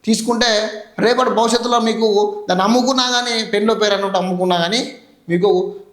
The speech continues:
ఏదైనా ఆపద వచ్చినా దాన్ని కుదబెట్టుకోవాలన్నా కానీ మనకు ఒక ఆయుధం, ఆయుధం లెక్క మన చేతిలో ఉంటుంది. అది మనకు కొంచెం బలం ఉంటుంది.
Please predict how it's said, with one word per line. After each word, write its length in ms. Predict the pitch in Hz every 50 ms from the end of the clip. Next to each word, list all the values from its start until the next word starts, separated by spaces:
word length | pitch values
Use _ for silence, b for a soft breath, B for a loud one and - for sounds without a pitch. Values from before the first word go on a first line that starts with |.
| _ _ -
ఏదైనా 460 | 156 180 220 233 254 254 254 254 254 240 220 214 208 - - - - -
ఆపద 300 | 160 190 220 - 262 247
వచ్చినా 260 | 254 240 247 247 247 240
దాన్ని 280 | 233 233 226 214 175
కుదబెట్టుకోవాలన్నా 680 | 202 214 233 220 226 214 214 208 208 202 196 190 196 190
కానీ 200 | 196 190 190 202
మనకు 340 | 202 190 180 185 190 220 240 240 240 - - - - - -
ఒక 140 | 170 165 160 185 165 156 151 151 147 165
ఆయుధం, 420 | 170 175 214 240 254 233 233 196 165
ఆయుధం 400 | 143 156 180 214 240 220 247 240 226
లెక్క 200 | 214 208 214 226
మన 260 | 220 202 196 190 190 190 -
చేతిలో 240 | 196 185 202 202 196
ఉంటుంది. 340 | 185 175 180 170 165 139 131
అది 160 | 117 120 - -
మనకు 200 | 147 156 156 160 156
కొంచెం 400 | 156 180 175 180 175 160 143 143
బలం 260 | 165 185 202 214 220
ఉంటుంది. 320 | 214 185 175 143 - -